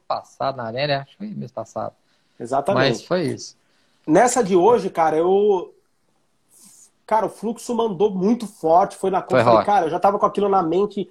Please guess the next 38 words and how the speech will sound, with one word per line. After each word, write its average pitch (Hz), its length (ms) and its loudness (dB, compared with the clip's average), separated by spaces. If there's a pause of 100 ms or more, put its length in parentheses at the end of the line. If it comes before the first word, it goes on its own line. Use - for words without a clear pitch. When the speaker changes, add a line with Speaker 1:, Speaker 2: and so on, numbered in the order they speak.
(100)
Speaker 2:
Você - 120 -10
viu 190 140 2
que 190 60 0
ele 180 80 0
tava 180 200 4
bloqueando 190 580 2
no 180 100 -2
duzentos 170 440 -4
ali, 160 200 -4
parando 175 460 0
no 170 100 -2
duzentos 151 540 -6
e - 60 -20
tal. 170 240 -2
Speaker 1:
Exato. 107 460 2
Speaker 2:
E - 20 4
eu 170 40 0
fui 208 200 0
com 226 220 0
tudo. - 320 0 (500)
Ti-, 247 360 -4
dava 233 340 4
pra 226 80 4
esperar 214 280 4
uma 190 120 4
confirmação? 180 680 -2
Dava, 196 280 2
que 208 100 -16
você 208 200 -8
sabe 196 240 -6
o 196 40 -12
que 214 160 -6
é, 185 100 0
tipo, 180 260 -12
por 170 160 -4
exemplo, 165 440 -4
candle 151 280 -2
padrão, 156 680 -4